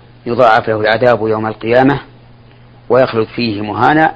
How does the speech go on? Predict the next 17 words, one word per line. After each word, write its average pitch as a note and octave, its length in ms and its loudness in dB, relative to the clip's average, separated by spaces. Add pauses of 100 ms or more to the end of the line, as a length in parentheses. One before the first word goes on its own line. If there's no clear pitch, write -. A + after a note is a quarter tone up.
إلا C3 280 2
من G#2+ 160 -4
تاب G2 200 -6 (920)
وآمن A#2+ 460 2
وعمل A2+ 440 0
عملا A2+ 400 0
صالحا C3+ 640 2 (960)
فأولئك B2+ 520 2
يبدل A2+ 480 -2
الله A2+ 360 -2
سيئاتهم A2 680 -4
حسنات C3 520 -2
وكان B2 380 -2
الله B2 300 -4
غفورا A#2 440 -6
رحيما". F#2+ 300 -12 (2000)
فالذنب C3+ 680 0